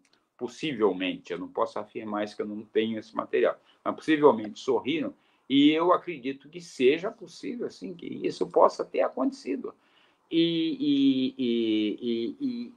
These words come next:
e isso, então, é realmente uma, não é uma superação da dor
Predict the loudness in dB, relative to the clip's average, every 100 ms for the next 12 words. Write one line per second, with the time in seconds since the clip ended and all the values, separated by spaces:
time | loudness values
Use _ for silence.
0 | _ -8 -8 2 4 4 -2 -8 -10 -2
1 | 2 2 2 -6 -10 2 4 4 0 -10
2 | _ _ _ _ _ -4 0 2 0 -6
3 | -8 -10 -10 -12 _ _ _ _ _ _
4 | _ _ _ _ _ -10 -8 0 0 0
5 | -2 -4 -2 0 0 -4 -8 -12 -12 -6
6 | -6 -4 -10 -16 -6 -4 -4 -8 -10 -10
7 | -10 -8 -8 -8